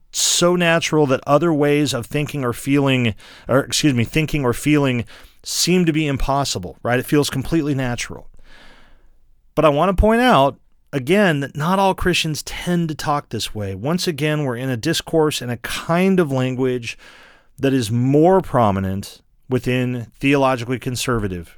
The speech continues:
Christianity. And I find that significant. And, and again, I'm welcome, uh, welcome feedback from people. I'm happy to hear somebody who says, "You know what, I, I think you're mistaken about that. I think it's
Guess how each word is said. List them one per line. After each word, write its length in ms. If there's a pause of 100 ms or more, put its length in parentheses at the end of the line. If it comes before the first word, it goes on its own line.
(120)
Christianity. 800
And 180
I 540 (280)
find 320
that 160
significant. 640
And, 160
and 320
again, 400
I'm 100
welcome, 380
uh, 100 (180)
welcome 520
feedback 420
from 140
people. 480 (180)
I'm 100
happy 360
to 100
hear 400
somebody 300
who 40
says, 200
"You 40
know 80
what, 140
I, 40
I 100
think 180
you're 80
mistaken 400
about 220
that. 120
I 80
think 160
it's 160